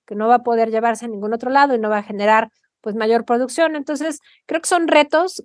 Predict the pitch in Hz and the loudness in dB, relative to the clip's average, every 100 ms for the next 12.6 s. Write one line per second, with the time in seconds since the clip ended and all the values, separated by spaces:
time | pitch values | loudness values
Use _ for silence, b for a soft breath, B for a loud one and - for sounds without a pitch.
0 | - 233 226 220 208 220 214 220 214 285 | 0 4 4 4 0 -2 0 0 -2 -2
1 | 269 269 247 _ 247 269 269 262 254 262 | -4 -4 -10 _ 2 2 2 -2 -2 -2
2 | 240 220 220 - 349 320 247 226 226 220 | -2 -4 -4 -4 -4 -4 -4 -4 -2 -2
3 | 220 202 208 220 240 247 330 - B B | -2 -4 -4 -2 -2 -2 -2 -4 B B
4 | _ - 233 233 226 - 240 240 240 285 | _ -4 0 2 0 -2 -2 0 2 2
5 | 294 302 311 247 233 - 247 262 294 302 | 4 2 2 -2 0 -2 -2 -2 -4 -6
6 | 285 233 233 240 254 240 226 226 254 240 | -6 -2 -2 0 -2 -2 -4 -2 0 0
7 | 202 190 220 233 240 247 - 254 - _ | 0 -2 0 2 2 2 0 -6 -6 _
8 | _ 226 226 220 214 214 269 269 285 294 | _ 2 6 6 6 2 -4 -2 -4 -6
9 | 285 262 269 311 - - _ - 262 285 | -6 -4 -2 -4 -6 -10 _ -4 -2 0
10 | 359 339 - 277 285 302 302 294 285 277 | 0 -2 -2 -4 -4 -4 -2 2 2 2
11 | 233 190 - - 226 247 240 220 220 226 | 0 -4 -6 -2 -2 -2 -2 0 2 2
12 | 226 240 269 269 285 | 0 -2 -4 -2 0